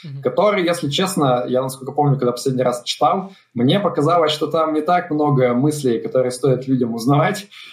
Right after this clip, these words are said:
Speaker 2: Вот, поэтому у меня вопрос, а, ну, как бы тебе не стрёмно, э, ре-, рекламировать то, что, возможно, ты там внутри себя не совсем уверен, что стоит это людям рекомендовать? Как ты относишься к этому?
Speaker 1: Значит, э, у меня,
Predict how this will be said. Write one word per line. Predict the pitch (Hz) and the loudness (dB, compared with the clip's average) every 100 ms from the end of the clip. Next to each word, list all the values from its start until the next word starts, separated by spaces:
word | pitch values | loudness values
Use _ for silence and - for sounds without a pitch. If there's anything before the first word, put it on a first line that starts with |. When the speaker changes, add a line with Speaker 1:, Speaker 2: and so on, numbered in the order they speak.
| - - | -14 -2
Speaker 2:
Вот, | 123 - | 0 2
поэтому | - 135 135 | 0 2 2
у | |
меня | 151 131 | 4 2
вопрос, | 131 160 185 - - | 0 0 0 -6 -2
а, | 110 107 107 | 2 2 0
ну, | 127 | -4
как | 110 107 | -8 -8
бы | 104 | -4
тебе | 123 | -2
не | 117 | -2
стрёмно, | - 135 151 151 127 117 110 104 104 123 120 117 117 110 | 0 0 2 2 2 2 2 0 -2 -4 -6 -6 -4 -4
э, | |
ре-, | 113 - | -4 -4
рекламировать | 127 127 139 160 139 120 - - | -4 0 2 4 2 0 -4 -4
то, | 123 139 | 0 0
что, | - 120 117 | 0 0 0
возможно, | 113 123 127 120 113 104 - - | 0 0 0 0 0 0 -2 -8
ты | 120 | -4
там | 113 104 104 | -2 -4 -2
внутри | 123 127 143 | -2 2 2
себя | 143 117 135 123 | 2 0 0 0
не | 113 | -4
совсем | - 175 151 | -4 -2 2
уверен, | 131 131 107 | 2 0 -2
что | - | -10
стоит | - 123 107 | -4 -4 -4
это | - | -2
людям | 123 113 | -2 0
рекомендовать? | 110 - 113 117 147 180 - - | -4 -4 -2 0 0 -2 -6 -8
Как | 123 | -4
ты | 120 | -4
относишься | 123 110 - - | -4 -4 -6 -8
к | |
этому? | - 107 104 - _ _ | -6 -4 -6 -10 _ _
Speaker 1:
Значит, | 147 143 190 - - | -14 -8 -8 -8 -6
э, | 170 165 156 151 147 - _ 170 | -4 -2 -2 -4 -6 -12 _ -12
у | |
меня, | 160 175 185 233 226 175 | -6 -4 -2 -2 -2 -4